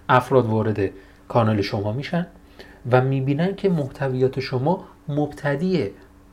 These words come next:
پس شما رو دنبال نمی‌کنن. خیلی ساده است، شما رو دنبال نمی‌کنن. پس برای اینکه بخواید اونا هم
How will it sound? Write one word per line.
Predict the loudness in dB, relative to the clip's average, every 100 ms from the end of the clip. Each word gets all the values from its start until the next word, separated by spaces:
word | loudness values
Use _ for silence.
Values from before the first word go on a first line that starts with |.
| -20 -20 -20 -6
پس | -4 -4 -6 -16 -16
شما | -2 0 2
رو |
دنبال | 0 -2 -2 -4
نمی‌کنن. | -4 -6 -4 -2 -4 -8 -20 -20 -12
خیلی | 2 4 4
ساده | 0 0 0
است، | -4 -10 -20 -20 -18
شما | -2 0 2
رو |
دنبال | 0 0 0 -2
نمی‌کنن. | -2 -4 -4 -8 -10 -18 -12
پس | -4 -2
برای | 0 0 0
اینکه | -4 -4
بخواید | -4 -2 -4 -4
اونا | -4 -2 -2
هم | -4 -6